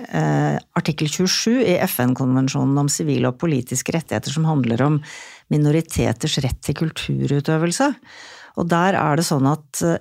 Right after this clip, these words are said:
F N's, eh, menneskerettighetskomité, som altså er den komiteen som passer på overvåkningen av denne konvensjonen, de har hatt en rekke saker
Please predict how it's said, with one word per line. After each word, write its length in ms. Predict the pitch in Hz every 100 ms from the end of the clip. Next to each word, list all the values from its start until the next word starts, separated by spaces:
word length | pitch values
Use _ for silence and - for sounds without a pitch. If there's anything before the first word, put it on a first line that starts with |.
| -
F 280 | 190 - -
N's, 480 | 123 160 160 - - 277 -
eh, 220 | 165 165
menneskerettighetskomité, 1700 | 170 180 131 104 127 123 131 135 - - - 151 151 - 220 247 277 - - - -
som 200 | - 160
altså 260 | 151 - 147
er 60 |
den 160 | 147 120
komiteen 680 | 117 139 143 - 113 113 117
som 200 | 151 147
passer 340 | 190 - -
på 400 | - 143 147 147 -
overvåkningen 960 | 170 135 120 120 120 - 127 123 160
av 160 | 151 143
denne 220 | 147 127
konvensjonen, 640 | 135 131 147 156 139 208 330 - - - - - - -
de 300 | 156 185 214
har 200 | 214 214
hatt 260 | 180 165 180
en 100 | 185
rekke 240 | 190 160
saker 540 | - 185 135 - 226